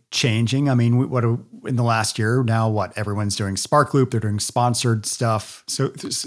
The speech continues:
things are changing, and there's more material that could be added. And there might be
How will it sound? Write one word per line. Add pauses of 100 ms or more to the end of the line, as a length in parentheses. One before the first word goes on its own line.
things
are
changing, (540)
and
there's
more
material
that (100)
could
be
added. (580)
And
there
might
be